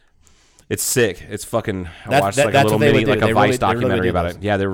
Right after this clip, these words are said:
Speaker 1: recruiting, like, look,
Speaker 2: Wow.
Speaker 1: like, yeah, because, uh, and you, if you, I watched this little documentary, it's, like, twenty, thirty minutes long. They actively go into the community and recruit because, one, um, those people are easily convinced to just come with them and do something. And it's like, "Hey,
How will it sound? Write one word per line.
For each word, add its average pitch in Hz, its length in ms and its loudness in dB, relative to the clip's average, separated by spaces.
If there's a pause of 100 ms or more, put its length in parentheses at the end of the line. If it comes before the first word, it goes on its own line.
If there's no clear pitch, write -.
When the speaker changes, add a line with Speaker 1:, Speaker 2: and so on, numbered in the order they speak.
Speaker 1:
recruiting, 104 440 -4
like, 95 200 -2
look, 104 160 -2
Speaker 2:
Wow. 92 100 -8
Speaker 1:
like, 107 200 -6 (340)
yeah, 170 160 2
because, 139 420 -4
uh, 131 220 0
and 127 200 -4
you, 120 140 -8
if 117 180 -12
you, 120 160 -10
I 113 100 -4
watched 110 280 -6
this 107 160 -10
little 101 160 -6
documentary, 120 520 -4
it's, - 100 -12
like, 90 180 -12
twenty, 101 320 -8
thirty 92 240 -6
minutes 90 260 -8
long. 90 240 -6 (460)
They 139 320 -2
actively 123 460 -4
go 117 220 -2
into 113 120 -6
the 104 60 -6
community 110 480 -6
and 98 240 -8
recruit 151 480 -6
because, 110 420 -8
one, 117 360 -4 (600)
um, 98 380 -4
those 110 180 0
people 110 280 -6
are 95 160 -2
easily 98 400 -4
convinced 98 520 -6
to 101 60 -8
just 95 180 -10
come 98 300 -6
with 113 140 -6
them 107 180 -6
and 92 100 -8
do 113 140 -10
something. 104 340 -6
And 107 80 -6
it's 98 120 -8
like, 120 120 -4
"Hey, 185 180 -4